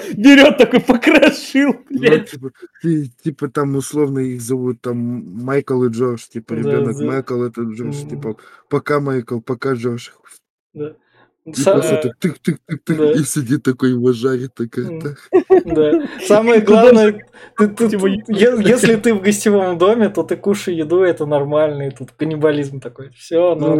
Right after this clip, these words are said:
Speaker 2: Ну, ну вот, тут
Speaker 3: Надо
Speaker 2: третий чел-,
Speaker 3: принимать.
Speaker 2: третий человек немного обрадовался, здесь списки показали.
Speaker 3: Да, да, да. <laughs>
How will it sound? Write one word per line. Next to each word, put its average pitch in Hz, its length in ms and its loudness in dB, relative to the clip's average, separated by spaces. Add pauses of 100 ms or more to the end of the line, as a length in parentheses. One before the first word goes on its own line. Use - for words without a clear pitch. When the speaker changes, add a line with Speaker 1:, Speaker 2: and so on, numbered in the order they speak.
Speaker 2:
Ну, 147 60 -4
ну 151 120 -2 (140)
вот, 156 180 0
тут 180 120 -6
Speaker 3:
Надо 175 220 2
Speaker 2:
третий 165 260 -2
чел-, 160 80 -2
Speaker 3:
принимать. 143 340 -4 (720)
Speaker 2:
третий 147 420 -4
человек 135 440 -2
немного 127 380 -2
обрадовался, 127 720 -2
здесь 113 260 -6
списки - 440 -12
показали. 120 800 -12 (640)
Speaker 3:
Да, 135 320 -2
да, 135 180 -6
да. 135 220 -2 (160)
<laughs> 226 280 -6